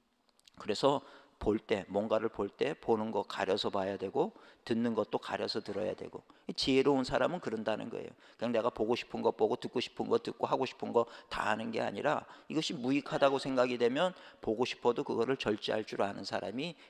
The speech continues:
지혜로운 사람이 되는 거죠. 오늘 우리가 오늘 본문, 읽은 본문 말씀은 우리가 잘 아는 말씀입니다. 롯의 아내가 소돔성이 멸망할 때 하나님이 돌아보지 말라 그랬는데 그게 미련이 남아가지고 그거 돌아보다가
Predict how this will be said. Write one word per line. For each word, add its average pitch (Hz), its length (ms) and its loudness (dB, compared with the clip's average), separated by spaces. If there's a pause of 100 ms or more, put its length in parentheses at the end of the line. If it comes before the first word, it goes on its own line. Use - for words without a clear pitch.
지혜로운 101 500 2
사람이 104 380 -6
되는 95 320 -8
거죠. 117 400 -6 (1800)
오늘 185 280 8
우리가 143 540 8
오늘 127 160 4
본문, 127 400 4
읽은 123 280 4
본문 117 300 6
말씀은 113 560 4
우리가 107 200 0
잘 - 240 -4
아는 107 200 -2
말씀입니다. 92 920 -6
롯의 107 320 0
아내가 98 560 0 (200)
소돔성이 117 600 0
멸망할 98 500 -2
때 104 280 -8
하나님이 110 380 -4
돌아보지 101 480 0
말라 98 360 2
그랬는데 95 580 -6 (320)
그게 180 160 -6
미련이 120 420 0
남아가지고 107 640 0
그거 107 240 2
돌아보다가 101 640 2